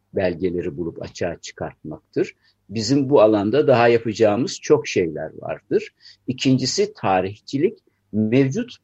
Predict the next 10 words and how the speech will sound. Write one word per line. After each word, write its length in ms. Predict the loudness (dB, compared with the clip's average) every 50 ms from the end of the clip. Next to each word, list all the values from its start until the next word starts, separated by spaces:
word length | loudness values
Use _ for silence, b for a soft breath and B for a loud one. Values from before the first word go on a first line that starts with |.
| _ 0
belgeleri 800 | 4 4 4 4 4 4 4 4 4 4 4 2 0 -2 -2 -6
yeniden 720 | -6 -2 2 2 4 4 4 4 4 4 4 4 4 4
yorumlamaktır. 920 | 4 4 4 2 2 -2 -6 -6 -6 -6 -8 -8 -10 -14 _ _ -20 -20 -20 B B B B B B
Tarih 420 | -6 -2 0 0 2 2 0 -2 -4 -4 -2
bilimi, 480 | 0 2 4 6 6 6 6 4 2 -4 _ _ _ _ _ _ -2 4
e, 480 | 6 6 8 8 8 6 6 6 6 4 2 0
sadece 920 | -4 -4 0 2 4 4 4 4 2 2 2 4 4 6 6 4 2 -4 _ _ _ _ _ _ _ _ -10 -4
geçmişte 640 | 0 0 0 0 0 -2 -2 0 0 0 4 4 4
olan 540 | 6 6 6 6 6 4 4 2 2 2 2
bir 260 | 4 2 2 2